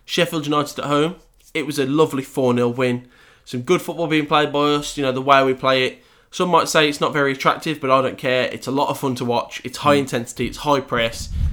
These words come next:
Speaker 1: Love getting behind the team. Of course, joined by Dom. We're gonna break down the game, break down the goals, uh, and look forward to a couple of fixtures in the future, obviously near the end. But let's, of course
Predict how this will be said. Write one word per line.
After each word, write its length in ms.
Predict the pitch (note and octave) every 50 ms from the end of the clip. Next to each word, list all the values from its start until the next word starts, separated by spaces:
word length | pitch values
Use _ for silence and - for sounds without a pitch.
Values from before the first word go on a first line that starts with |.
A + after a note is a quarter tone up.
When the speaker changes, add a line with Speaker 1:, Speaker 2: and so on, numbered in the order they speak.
| - - -
Speaker 1:
Love 240 | B2+ D3+ D#3+ E3
getting 180 | D#3+ C#3 - B2+
behind 220 | B2+ B2 B2 A#2+
the 60 | A#2 A#2
team. 380 | - A#2 A#2 A#2 A#2 A#2 A2+ - - - - - - -
Of 80 | - -
course, 240 | - E3 E3 D#3 -
joined 240 | - D#3+ C#3+ C3 B2
by 120 | B2 A#2+
Dom. 420 | A#2+ - C#3 B2+ B2 A#2+ A#2+ - - - - - - - -
We're 80 | A2+
gonna 120 | A#2+ B2 A#2+
break 220 | B2 D#3 D#3 -
down 160 | D#3 D3+ C#3+
the 60 | C3+ B2+
game, 420 | - C#3 C#3 C#3 C3+ C3+ C3 C3 - - - - - - - -
break 220 | - - D3+ C3 C#3
down 120 | C3 A2+
the 60 | A#2
goals, 680 | B2+ - D#3 D3 D3 C#3+ C#3 C#3 C#3 C3 - - - - _ _ - - _ _ _ _ _ -
uh, 220 | - C3 C#3+ D3 - -
and 200 | C3+ D3+ D3+ D#3+
look 160 | E3 - -
forward 400 | - - F3 F3 E3+ E3 D#3+ E3
to 320 | - - F3+ E3+ E3+ D#3+ D#3+ -
a 60 | -
couple 180 | - - E3+ F3
of 60 | E3
fixtures 320 | F3+ - - - E3+ D#3+
in 80 | E3 D#3+
the 60 | D#3+
future, 280 | E3 F#3 F3+ E3 - C#3+
obviously 220 | B2 B2+ - C3+
near 120 | B2+ A#2+
the 120 | A2+ B2 A#2
end. 180 | A2+ A2+ A2 - _ - - - _ _ _
But 120 | - C#3+ D3
let's, 260 | D#3+ - - - -
of 160 | - D3+ -
course 400 | - D3 C3+ C3 B2+ B2 - -